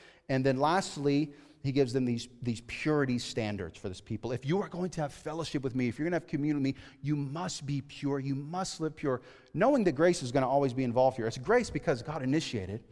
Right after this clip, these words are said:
and God's gonna provide a way out, right? The sacrifice, that's grace. This is a sign of grace. If there was no grace involved, God could have just said, "Well, y'all are on your own. Don't come to me, don't talk to me. Nope, I'm holy, you all are not.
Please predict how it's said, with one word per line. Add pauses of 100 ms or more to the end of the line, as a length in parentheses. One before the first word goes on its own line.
(400)
and
God's
gonna
provide
a
way
out,
right?
The
sacrifice,
that's
grace. (440)
This
is
a
sign
of
grace.
If
there
was
no
grace
involved,
God
could
have
just
said,
"Well,
y'all
are
on
your
own. (1000)
Don't
come
to
me,
don't
talk
to
me.
Nope,
I'm
holy,
you
all
are
not.